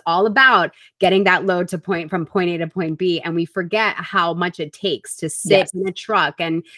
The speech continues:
Speaker 1: sit there for often, you know, I think, what is the third, twelve hours on end without stopping? That's a, that's a lot. It's thinking about driving even short term for two hours in a, in a standard four-wheel vehicle is, is daunting. So imagine what that's like when you're responsible for,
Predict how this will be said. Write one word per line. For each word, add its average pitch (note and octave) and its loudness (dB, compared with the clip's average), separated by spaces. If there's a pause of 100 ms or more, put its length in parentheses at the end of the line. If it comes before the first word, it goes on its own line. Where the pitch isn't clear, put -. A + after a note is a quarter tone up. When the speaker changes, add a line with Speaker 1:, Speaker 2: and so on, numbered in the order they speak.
(120)
Speaker 1:
sit A3+ -2
there A3+ 4
for A3+ 0
often, A3 0
you C4 -2
know, E3+ 0 (160)
I G3 -2
think, G3+ 0
what G#3 0
is F#3+ -6
the F3 -6 (100)
third, G#3 2
twelve G#3+ 6
hours G#3 4
on F3+ -2
end E3+ -2
without F3 -4
stopping? E3+ -10
That's A#3 -8
a, A3 -8
that's F#3+ -6
a A3+ -4
lot. A#3+ 0
It's F3 -8 (140)
thinking C#4 -4
about G#3+ 0
driving F#3+ 0 (280)
even G#3 0
short G#3 -2
term G#3 0
for G3+ -4
two A3+ -4
hours G3+ 2
in G#3 0
a, F#3+ -2
in G3+ 0
a G4 0
standard A3+ -2 (280)
four-wheel A#3+ 0
vehicle B3 0
is, F3 -2
is E3+ -6 (120)
daunting. D#3+ -2
So G3 -6
imagine G3 0
what F#3+ 0
that's F3 -2
like F3 -2
when E3+ -2
you're E3 -2
responsible D3+ -2
for, C3 0